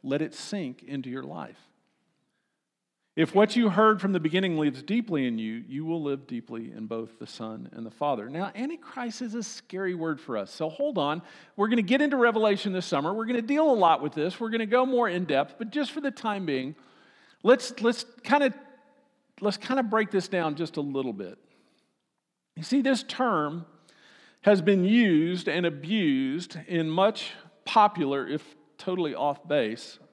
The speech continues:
uh, fiction and movies. And maybe even worse is the way it has been abused by so-called preachers and so-called end-time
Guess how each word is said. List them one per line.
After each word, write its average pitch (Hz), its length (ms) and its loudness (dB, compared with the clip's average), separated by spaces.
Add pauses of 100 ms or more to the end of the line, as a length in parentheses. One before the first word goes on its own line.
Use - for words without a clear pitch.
(300)
uh, 110 280 -12
fiction 147 680 -12 (340)
and 127 180 -6
movies. 123 400 -4 (400)
And 175 140 4
maybe 254 220 8
even 220 320 4
worse 190 680 4 (120)
is 165 180 -2
the 170 80 2
way 190 280 6
it 175 80 4
has 170 220 2
been 165 260 0
abused 202 920 -4 (100)
by 151 340 4
so-called 160 640 -4
preachers 165 600 -8
and 139 220 -10
so-called 147 520 -6 (120)
end-time 151 720 -8